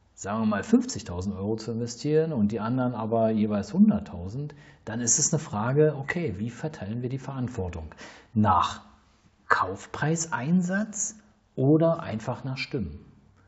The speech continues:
Und hier muss echt Einigkeit da sein,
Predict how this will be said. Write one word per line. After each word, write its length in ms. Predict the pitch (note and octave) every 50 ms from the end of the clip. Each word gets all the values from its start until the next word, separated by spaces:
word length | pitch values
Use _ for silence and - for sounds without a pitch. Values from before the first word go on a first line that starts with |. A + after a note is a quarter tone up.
| _ _ _ _ _ _ _ _ _ _ _ _
Und 140 | - B2 A2+
hier 140 | G#2 B2+ B2+
muss 180 | B2+ C3+ B2+
echt 340 | - - C#3 C#3+ - - -
Einigkeit 540 | C#3 D3+ E3 E3+ D3 - - - F2+ E2 -
da 160 | - D#2 D#2+
sein, 400 | - - F#2 G2+ A2+ B2+ B2+ -